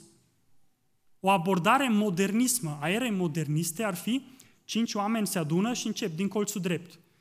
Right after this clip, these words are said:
Analizează culorile cu care se pictat, merg în colțul stâng, se uită Übergänge, ce culori, cum au folosit, după câteva ore, după câteva zile, săptămâni, toți cinci oameni trag o concluzie și spun așa,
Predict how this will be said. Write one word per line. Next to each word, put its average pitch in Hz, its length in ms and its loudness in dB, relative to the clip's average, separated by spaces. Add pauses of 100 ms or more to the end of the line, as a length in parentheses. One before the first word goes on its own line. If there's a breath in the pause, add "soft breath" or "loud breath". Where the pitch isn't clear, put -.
(180 soft breath)
Analizează 185 580 -2
culorile 170 640 0
cu 170 100 -8
care 170 240 -8
se 165 140 -8
pictat, 160 460 -8
merg 196 200 0
în 220 100 2
colțul 220 340 2
stâng, 196 400 0 (260 loud breath)
se - 160 -2
uită 214 500 0
Übergänge, 190 720 2
ce 180 160 -4
culori, 208 500 -2
cum 226 160 -2
au 214 60 -2
folosit, 214 500 0 (520 loud breath)
după 233 260 0
câteva 202 420 0
ore, 233 220 2
după 196 220 -4
câteva 190 380 0
zile, 214 240 0
săptămâni, 202 640 2
toți 294 280 2
cinci 277 340 6
oameni 214 460 4 (680)
trag 233 200 -2
o 254 80 2
concluzie 214 420 -2
și - 120 -4
spun 202 240 -4
așa, 170 380 -4